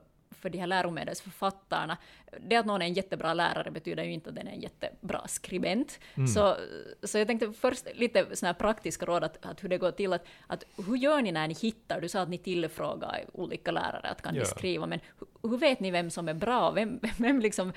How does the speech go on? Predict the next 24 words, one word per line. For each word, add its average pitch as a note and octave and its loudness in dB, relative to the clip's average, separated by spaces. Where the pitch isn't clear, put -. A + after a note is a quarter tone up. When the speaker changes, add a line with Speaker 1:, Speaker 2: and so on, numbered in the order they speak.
Speaker 1:
vem G#3 4
blir F3+ 4
den F#3 4
utvalde F3 4
och F#3+ 2
får E3+ 4
ett - -4
telefonsamtal? F#3+ 0
Speaker 2:
Nå, D3 -2
ja, E3 0
det C#3+ 0
beror, E3+ 0
det C#3 -2
beror E3+ 0
på F#3 2
från B2 -2
projekt B2 -2
till B2+ -4
projekt. - -4
Det G#2 -6
där. G#2 2
Ganska C#3+ 0
ofta A#2 2
så, A2 0